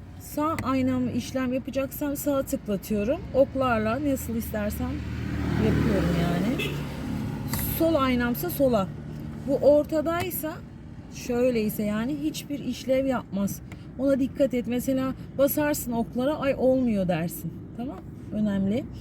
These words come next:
Aracımız buradan kilitlenip açılıyor. Çocuk kilidi, ön camlar, arka camlar indirilip kaldırılıyor. Sinyallerimiz aşağıya doğru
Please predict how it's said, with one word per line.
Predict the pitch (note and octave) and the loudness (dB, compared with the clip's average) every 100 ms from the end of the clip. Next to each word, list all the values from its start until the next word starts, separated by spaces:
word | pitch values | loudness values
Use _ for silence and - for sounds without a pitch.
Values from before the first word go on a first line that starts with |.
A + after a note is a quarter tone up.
| - - - - - | -12 -12 -12 -10 0
Aracımız | B3+ C#4 C#4 C#4 C4+ C4 | 6 6 6 0 -2 -2
buradan | C#4 B3+ A#3+ | 0 0 -2
kilitlenip | - - G#3 F#3+ | -4 -6 -6 -4
açılıyor. | - F#3 F#3+ F3 F3 G#3+ - | -6 -6 -4 -2 0 -2 -4
Çocuk | B3 A3 A#3+ - | -4 -4 -6 -4
kilidi, | A#3+ G#3 E3+ G3 C4+ - - - - - - | 0 2 2 0 -2 -6 -12 -10 -12 -12 -2
ön | A#3+ C4 B3+ | 4 4 4
camlar, | A#3+ A3 G#3+ A#3 A#3+ | 2 2 2 0 0
arka | A3+ A#3+ A#3+ A3+ | 0 2 0 0
camlar | G#3 G3+ A3 | 0 0 0
indirilip | - A#3 A3 G#3+ A3 - | 0 2 2 0 -4 -2
kaldırılıyor. | A3+ G3+ F#3 F3+ F3+ G3 - - - - - - - - - - - - - - - - | 0 2 2 2 4 2 0 -6 -8 -10 -10 -12 -12 -12 -12 -12 -10 -10 -10 -12 -12 -10
Sinyallerimiz | - - D4 D4 C#4+ C#4 C4+ C4+ - | -4 4 8 8 6 4 4 0 0
aşağıya | C#4+ C#4+ D4+ D4 C#4 | -2 0 0 0 2
doğru | C#4 C4+ C4+ | 2 4 2